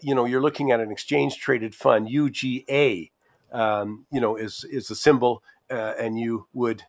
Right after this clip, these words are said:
participate in that way. But I, I, you know, Don, I gotta be blunt. I love it because at the Outlook conference last year, you, of course, talked about that. Of course,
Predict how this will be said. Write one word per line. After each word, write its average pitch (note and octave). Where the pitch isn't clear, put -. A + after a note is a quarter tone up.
participate C#3+
in A#2
that A#2
way. C#3
But A#2+
I, D3+
I, D3
you F3+
know, C3+
Don, C3+
I C#3+
gotta A2
be G2
blunt. A#2+
I C3+
love C3
it F#2
because A2
at A2+
the A#2
Outlook B2+
conference A2
last A2
year, A#2+
you, C3+
of -
course, C3+
talked C#3
about A#2
that. A#2+
Of A2+
course, D3